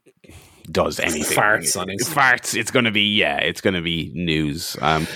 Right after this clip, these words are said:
Speaker 1: I, I, I'm softening my stance on this, but my initial stance w-, for ages was if he's, if he's even jokingly i-, interacting with them and referencing them,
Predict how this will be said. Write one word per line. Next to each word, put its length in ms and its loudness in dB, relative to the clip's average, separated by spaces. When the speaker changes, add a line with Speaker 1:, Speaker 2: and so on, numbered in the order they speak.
Speaker 1:
I, 320 2
I, 380 2
I'm 140 4
softening 580 0
my 140 0
stance 360 0
on 120 0
this, 160 0
but 120 -2
my 140 4
initial 300 2
stance 320 0
w-, 200 -10
for 180 4
ages 480 2
was 400 0
if 120 4
he's, 280 0
if 100 4
he's 160 2
even 560 2
jokingly 720 4
i-, 100 0
interacting 600 0
with 100 -2
them 160 0
and 120 -2
referencing 460 -2
them, 220 0